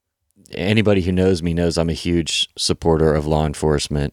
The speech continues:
and I actually do believe in the justice system, but you gotta do it the right way.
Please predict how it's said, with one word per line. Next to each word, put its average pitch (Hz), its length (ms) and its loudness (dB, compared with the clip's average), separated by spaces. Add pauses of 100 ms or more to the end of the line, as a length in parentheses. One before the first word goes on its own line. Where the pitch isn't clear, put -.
and 73 400 -4
I 73 120 0
actually 76 480 0
do 78 340 0
believe 76 560 0 (100)
in 73 140 -2
the 71 80 -2
justice 76 440 -4
system, 71 460 -4 (540)
but 92 440 0 (1800)
you 90 140 2
gotta 85 160 4
do 82 160 6
it 78 80 0
the 71 100 0
right 73 200 0
way. - 280 -6